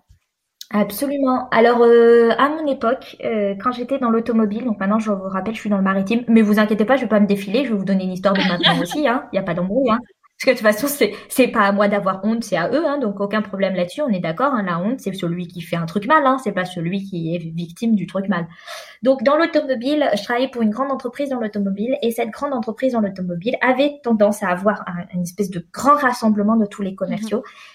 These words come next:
Speaker 1: C'était un super événement pour networker, plein de présentations hyper intéressantes et tout. Le problème, c'était le jeudi soir, il y avait une fête qui rassemblait absolument toutes les filiales du monde entier,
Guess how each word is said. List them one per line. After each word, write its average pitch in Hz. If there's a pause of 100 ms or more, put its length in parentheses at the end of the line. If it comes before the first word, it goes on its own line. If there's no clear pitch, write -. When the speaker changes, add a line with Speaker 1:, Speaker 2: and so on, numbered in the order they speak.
Speaker 1:
C'était 202
un 190
super 220
événement 202
pour 202
networker, 196
plein 214
de 214
présentations 190
hyper 196
intéressantes 175
et 170
tout. 320
Le 247
problème, 247
c'était 262
le 226
jeudi 220
soir, 226
il 226
y -
avait 202
une 202
fête 226
qui 220
rassemblait 196 (320)
absolument 254
toutes 302
les 269
filiales 233
du 208
monde 180
entier, 285